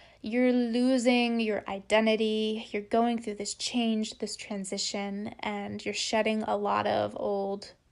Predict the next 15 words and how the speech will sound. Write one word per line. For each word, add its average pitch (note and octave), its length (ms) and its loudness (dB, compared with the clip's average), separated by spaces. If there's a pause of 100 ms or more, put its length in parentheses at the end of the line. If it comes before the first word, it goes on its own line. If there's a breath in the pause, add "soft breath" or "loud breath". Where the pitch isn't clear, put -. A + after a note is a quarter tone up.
(140)
negative G3 520 -6
patterns, B3+ 840 2
and G3 420 -8 (640 loud breath)
it's B3 280 -2
just A3+ 200 -6
this, A#3 340 -4 (160)
th-, B3 220 -4
this A#3+ 200 -2
place A#3+ 340 0
of, A3 160 0 (160)
like, - 280 -4
a - 40 -4
lot - 240 -2
of - 60 -8
confusion, A3+ 920 -2